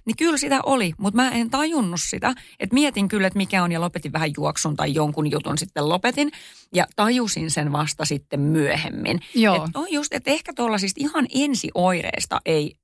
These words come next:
Speaker 1: ei puhuta. Et kuumista aloista tietää kaikki, tai
Speaker 2: Kyllä.
Speaker 1: sen, että
Speaker 2: Joo.
Speaker 1: et niinku ikääntyvä nainen on siellä työpaikalla ihan kauhea, että se on
Speaker 2: Niin.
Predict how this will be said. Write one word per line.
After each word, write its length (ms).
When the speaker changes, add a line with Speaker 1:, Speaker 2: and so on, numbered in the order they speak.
Speaker 1:
ei 140
puhuta. 300
Et 80
kuumista 480
aloista 260
tietää 320
kaikki, 400
tai 160
Speaker 2:
Kyllä. 140
Speaker 1:
sen, 120
että 220
Speaker 2:
Joo. 300
Speaker 1:
et 140
niinku 180
ikääntyvä 500
nainen 400
on 120
siellä 160
työpaikalla 600
ihan 340
kauhea, 400
että 140
se 80
on 60
Speaker 2:
Niin. 20